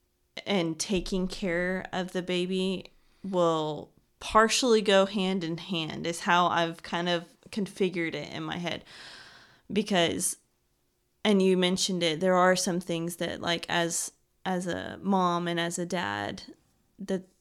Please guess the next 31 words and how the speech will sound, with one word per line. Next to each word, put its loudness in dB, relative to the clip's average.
we 0
approach -2
differently -4
with -8
the, -10
with -8
the -10
baby, -6
just -10
because -8
there's, 4
there's 4
different 2
kind 2
of -2
bonding -2
there, -10
right? -2
So 4
how 8
do 8
I 8
make 4
sure 2
that -4
within 4
that 4
bonding 2
and 0
within 0
that 0